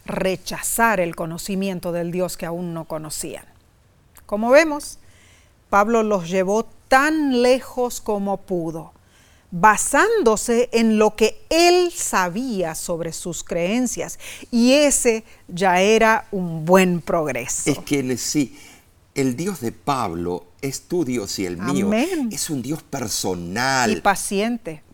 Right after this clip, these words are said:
Speaker 2: Paciente,
Speaker 1: Claro.
Speaker 2: no es egoísta.
Speaker 1: Seguro.
Speaker 2: Dio a su Hijo unigénito.
Speaker 1: Amén.
Speaker 2: Hermano, hermana, podemos seguir arando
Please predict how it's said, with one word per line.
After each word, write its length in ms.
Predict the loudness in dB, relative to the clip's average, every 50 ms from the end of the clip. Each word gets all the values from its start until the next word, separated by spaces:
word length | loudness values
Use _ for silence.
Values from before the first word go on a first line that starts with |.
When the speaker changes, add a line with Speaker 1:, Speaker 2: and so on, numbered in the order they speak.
| _
Speaker 2:
Paciente, 680 | _ -4 -4 -2 -4 -4 -6 -6 -2 -2 -2 0 0 0
Speaker 1:
Claro. 320 | -2 -2 0 0 0 0 0
Speaker 2:
no 160 | -2 -4 -6 -6
es 120 | -4 -4 -6
egoísta. 840 | -6 -6 -6 -8 -6 -6 -6 -6 -6 -8 -8 -10 -8 -8 -8 -8
Speaker 1:
Seguro. 360 | -8 -8 -10 -10 -8 -6 -2 0
Speaker 2:
Dio 80 | 0 0
a 60 | -2
su 220 | -2 -4 -4 -4
Hijo 320 | -4 -4 -6 -6 -4 -4 -2
unigénito. 760 | -2 -2 -4 -6 -6 -4 -4 -4 -2 -2 -4 -8 -10 -10 -8
Speaker 1:
Amén. 640 | -8 -6 -6 -4 -4 -4 -4 -4 -4 -6 -8 -10 -6
Speaker 2:
Hermano, 560 | -4 -4 -4 0 2 2 2 4 2 2 0 0
hermana, 560 | -2 -2 -2 -2 -2 -2 0 0 -2 -2 0
podemos 400 | 0 0 0 0 -2 -2 -4 -4
seguir 400 | -4 -4 -6 -6 -6 -4 0 0
arando 880 | 2 2 2 2 2 2 2 0 0 -2 -4 -6 -4 -2 -2 -2 -4